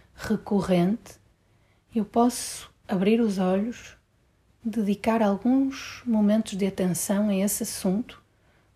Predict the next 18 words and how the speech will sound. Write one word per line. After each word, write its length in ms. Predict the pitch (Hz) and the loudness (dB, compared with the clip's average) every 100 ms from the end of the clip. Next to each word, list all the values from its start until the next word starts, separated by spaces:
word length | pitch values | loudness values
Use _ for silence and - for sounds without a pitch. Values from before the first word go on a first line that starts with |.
| - | -8
procurar 600 | 196 185 - 220 226 - | -6 -4 0 2 2 0
arrumá-lo 680 | 226 196 - 202 175 175 226 | -2 -2 2 2 4 2 0
por 220 | - - 190 | -4 -2 0
agora 520 | 180 170 170 196 240 _ _ _ _ _ _ _ _ _ _ - | 2 2 2 0 -6 _ _ _ _ _ _ _ _ _ _ -4
e 120 | 214 | -2
só 220 | - 254 | 0 -2
depois 300 | 254 - 233 | 0 0 0
voltar 380 | 226 226 220 196 | 2 0 0 0
a 60 | |
fechar. 520 | 196 - - - 175 - - _ _ _ _ _ _ _ _ _ _ _ _ | -2 -6 -6 -6 -8 -8 -20 _ _ _ _ _ _ _ _ _ _ _ _
Procuro 420 | 214 190 - 254 | -4 -2 0 2
não 480 | 226 240 269 269 269 _ | 4 6 4 2 -2 _
confundir 760 | - 240 - 240 220 208 214 208 | 2 2 4 2 4 4 2 0
o 60 | |
pensar 880 | 180 - 214 220 208 - 196 196 214 - _ | -4 0 2 2 0 -2 -2 0 -2 -6 _
sobre 760 | - - - 190 180 180 170 175 - | -14 -8 -2 -2 0 0 0 -2 -4
determinado 840 | 202 202 196 220 196 185 190 220 | -2 -2 0 0 2 2 2 2
assunto 640 | 208 202 - 214 240 - | 0 -2 -2 0 0 -4